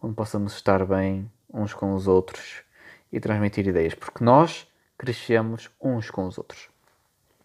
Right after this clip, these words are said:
E descansamos uns com os outros. Porque tal como nós não queremos,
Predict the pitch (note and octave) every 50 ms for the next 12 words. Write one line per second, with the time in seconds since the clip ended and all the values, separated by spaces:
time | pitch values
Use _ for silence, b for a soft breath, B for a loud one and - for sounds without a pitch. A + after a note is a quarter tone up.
0 | _ _ _ _ _ _ _ _ _ _ _ _ B B B B B B B B
1 | B B - A2 G#2+ - - - B2 B2 B2 - - G#2 - - - - - -
2 | - - - A2 G#2 G2 - - F#2+ F#2+ F2+ F#2 F#2+ - - - - - B B
3 | B B B B B B B B B B B B B B B _ _ _ _ _
4 | _ _ _ _ _ _ _ - B2 A2 - - - C#3+ D#3 E3 - D#3+ C#3+ C3+
5 | B2 A#2 A#2+ A#2 A2 G#2+ - A#2 A2 G#2+ G#2+ G#2 G#2 G#2 G#2 G#2 G2+ G2+ - -
6 | -